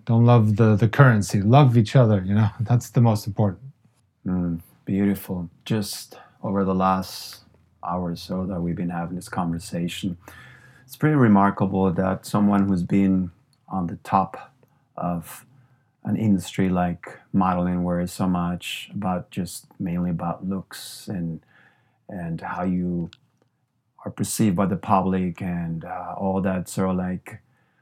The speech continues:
Speaker 2: uh, experience that can be so, so self-centering and can easily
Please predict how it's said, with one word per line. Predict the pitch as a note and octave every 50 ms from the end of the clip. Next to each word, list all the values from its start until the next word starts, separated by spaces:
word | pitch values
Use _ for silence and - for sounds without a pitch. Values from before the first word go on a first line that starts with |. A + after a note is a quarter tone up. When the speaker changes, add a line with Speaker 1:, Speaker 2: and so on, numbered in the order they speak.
| _ _ _ - -
Speaker 2:
uh, | G2+ G2 F2
experience | A#2 - - - - - G#2+ A2+ A#2 A2 G#2 G#2 G#2 G2+ G#2 G#2 G2 - - -
that | - F#2+ G#2 G2 -
can | - - G2
be | F2 G2+ G2+ G2+ G2+ G2 F#2+ -
so, | - - - G2+ G2 G2 G2 F#2
so | - - - - - A2 G2+ G2
self-centering | F#2+ - - - G#2 F#2+ F#2+ F2+ - - - G#2 G2 G2 F#2 - F2+ F2+ F2+ F#2 F#2+ F#2+
and | - F#2 F2+ F2 E2+
can | - - F#2+ F2+ F2 - - _ _ _ _ _ -
easily | C3 C3 A2+ G2+ A2+ A2 A2 G2+ G#2